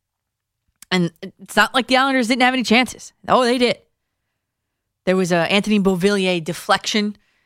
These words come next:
that, that clanged off the, well, if you're looking at it, the right side, the right post. From the goalie's perspective, it was a left post.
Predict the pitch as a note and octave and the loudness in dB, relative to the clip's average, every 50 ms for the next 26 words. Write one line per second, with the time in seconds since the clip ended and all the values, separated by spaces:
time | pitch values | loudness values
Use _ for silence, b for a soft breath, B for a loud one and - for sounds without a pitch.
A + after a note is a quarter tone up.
0 | _ _ _ - F3 - _ - _ - F3 D#3 D#3 _ _ _ - - - A3 | _ _ _ -2 -2 -2 _ -10 _ -2 -2 -2 -2 _ _ _ -12 -4 0 0
1 | G#3+ G#3 G3+ F#3+ F#3+ F#3 E3+ - - - F3+ F3 E3+ E3+ E3+ E3+ E3+ E3 D#3+ - | 2 2 2 4 2 2 2 -2 -6 -6 -4 -2 -2 -2 -2 -2 -4 -4 -6 -4
2 | - E3+ D#3 D#3 D3+ - F#3 F#3 F#3+ F#3+ - F#3 F3 F3 E3+ E3+ E3 E3+ - _ | 0 0 2 2 0 -2 -4 -4 -4 -4 -4 -4 -4 -2 0 0 0 -2 -4 _
3 | - D#3 D#3 D#3+ E3+ F3+ F#3 - - - - E3 D#3+ D#3 D#3+ E3+ E3 D3+ D#3 E3 | -10 -10 -2 0 2 2 2 0 -4 -2 0 2 2 2 2 0 -2 -2 0 0
4 | F3 G3 F#3+ - - F#3 G3 G#3+ A3 - - - - _ b b b b b b | 0 0 0 0 0 2 2 0 -4 -6 -12 -14 -18 _ b b b b b b
5 | b b b b b b b b b b b _ _ _ _ _ _ - _ - | b b b b b b b b b b b _ _ _ _ _ _ -16 _ -2
6 | G3 F#3 E3 D#3+ F3 E3 E3+ E3 D#3 - E3 D#3 - - D3+ D3+ - D#3+ D3+ C#3+ | 0 0 0 0 2 2 2 2 0 -2 -4 -6 -2 -2 -2 -2 -2 -4 -4 -4
7 | - D3+ D#3 C#3+ D#3+ F3+ F3 - - F#3+ F3+ F3+ F3 - - - | -4 -4 -2 0 2 0 0 2 2 2 2 2 -2 -4 -10 -16